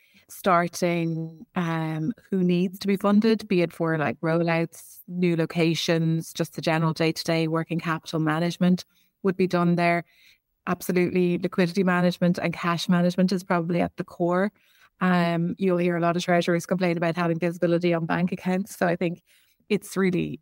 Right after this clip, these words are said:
within the Treasury Centre, you will look to, to optimise and to centralise that and to get that holistic view on all of the, the bank accounts that are within your company. So, like, that's the basic, right, of Treasury.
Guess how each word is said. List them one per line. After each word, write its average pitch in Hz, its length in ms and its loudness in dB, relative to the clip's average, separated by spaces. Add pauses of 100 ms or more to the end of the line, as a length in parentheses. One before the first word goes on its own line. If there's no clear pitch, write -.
within 190 240 0
the 170 80 0
Treasury 170 280 0
Centre, 170 260 0
you 175 140 0
will 165 100 4
look 165 460 0 (360)
to, 156 480 0 (120)
to - 80 -4
optimise 165 500 0
and 156 100 0
to - 60 -10
centralise 170 520 -2
that 175 200 0
and 165 140 0
to - 80 -10
get 160 300 -4
that 165 200 -2
holistic 170 480 -2
view 190 320 0 (420)
on 180 140 2
all 175 260 2
of 175 220 0
the, 165 240 -2 (120)
the - 60 -6
bank 165 240 -2
accounts 160 340 -2
that 151 120 -2
are 147 280 -2
within 170 360 0
your 147 140 -2
company. 160 480 -4
So, 170 280 -4 (500)
like, 180 160 -4
that's - 340 -6
the 190 80 0
basic, 160 400 -2
right, 135 160 -2
of 160 100 -4
Treasury. 165 480 0